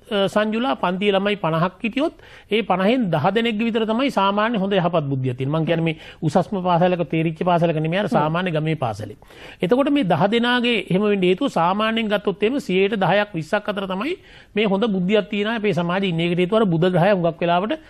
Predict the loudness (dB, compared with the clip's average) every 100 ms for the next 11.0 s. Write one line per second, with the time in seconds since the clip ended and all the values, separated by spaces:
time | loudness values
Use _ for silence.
0 | -20 -10 -2 0 2 0 0 -2 -2 -6
1 | -8 -14 -20 -6 -2 0 2 2 2 2
2 | 2 4 2 2 0 0 -2 -2 -2 0
3 | -2 -2 0 2 2 2 -2 -12 -20 -20
4 | -18 -4 -2 0 2 2 0 -2 -8 -16
5 | -20 -2 2 2 2 -2 -2 0 0 0
6 | -2 -4 -8 -16 -8 -2 0 0 0 0
7 | 0 0 2 2 -2 -6 -16 -20 -6 0
8 | 2 2 2 2 2 -2 -2 0 0 0
9 | 0 0 0 0 0 0 0 0 0 -2
10 | -2 -2 2 2 2 0 -2 -2 -6